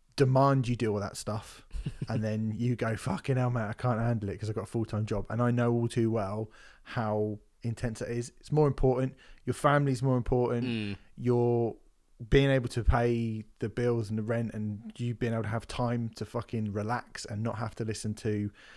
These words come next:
Speaker 1: a seventy-seven minute long
Speaker 2: <laughs> Album
Speaker 1: thrash
Speaker 2: from a bunch of
Speaker 1: metal album.
Speaker 2: sixty-year-olds, yeah.
Speaker 1: <laughs> Yeah, is, is more important. Um, I'm sorry to say it, guys, to you listening, but it's more important than you having, like, an, uh,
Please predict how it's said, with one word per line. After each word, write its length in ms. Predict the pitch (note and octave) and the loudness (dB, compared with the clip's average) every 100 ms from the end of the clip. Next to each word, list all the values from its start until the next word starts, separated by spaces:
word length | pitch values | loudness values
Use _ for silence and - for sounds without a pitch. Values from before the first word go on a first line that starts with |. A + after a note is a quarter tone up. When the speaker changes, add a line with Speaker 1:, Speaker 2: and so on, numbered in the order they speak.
| - - | -20 -10
Speaker 1:
a 60 | - | -6
seventy-seven 800 | - B2+ A2+ - A2 B2 G#2+ A2+ | -2 0 -2 -6 -4 -4 -2 -2
minute 280 | A#2 A2 G#2 | 0 -2 -2
long 340 | A2+ A2 A2+ A#2 - - - - | -2 -2 -2 -6 -8 -20 -8 4
Speaker 2:
<laughs> 400 | B3+ B3 D4+ - | 6 6 6 10
Album 240 | C#3+ C3+ | 10 10
Speaker 1:
thrash 20 | |
Speaker 2:
from 80 | D3+ | 4
a 40 | C#3 | 6
bunch 140 | D3 D#3 | 8 8
of 80 | C#3+ | 8
Speaker 1:
metal 60 | |
album. 140 | D3+ D#3 | 8 8
Speaker 2:
sixty-year-olds, 720 | D3+ C#3 C#3 A2 A2 A2+ - | 8 6 4 2 0 -2 -2
yeah. 220 | A#2+ A2+ - E3 - G3 | 0 0 -2 -6 4 10
Speaker 1:
<laughs> 320 | G#3+ A#3 E3+ | 10 10 8
Yeah, 240 | E3 D3+ - - D#3+ | 8 8 2 -10 4
is, 300 | F3+ F#3 - - | 8 8 6 2
is 240 | D#3 E3 | 2 6
more 300 | D#3 F3 F3 | 8 10 10
important. 640 | E3+ C#3+ D3 C#3 A#2 A2 C3+ - - _ | 8 8 10 10 8 -2 -4 -12 -20 _
Um, 460 | B2 B2 B2 B2 A#2+ | 0 4 4 2 0
I'm 80 | B2+ | -2
sorry 200 | - E3 | 6 6
to 60 | C#3 | 8
say 220 | - C#3+ | 6 6
it, 120 | A#2+ | 6
guys, 280 | B2 A2+ A2 | 2 0 0
to 100 | - | -2
you 200 | A2+ A2 | -4 -2
listening, 380 | A2 A2+ A2+ G#2+ | -2 -2 -2 0
but 200 | G#2 G#2 | 0 -2
it's 140 | - C#3 | -2 8
more 180 | C#3+ | 8
important 420 | C3+ - C3 A#2+ A2+ | 8 6 4 4 0
than 140 | A2 | 0
you 180 | A2+ A2+ | 2 0
having, 460 | A2 A2 A2 G#2+ G#2+ - - - | -2 -4 -2 -4 -6 -12 -10 -6
like, 160 | - | -4
an, 160 | A#2 G#2+ | -2 -4
uh, 260 | - - | -8 -16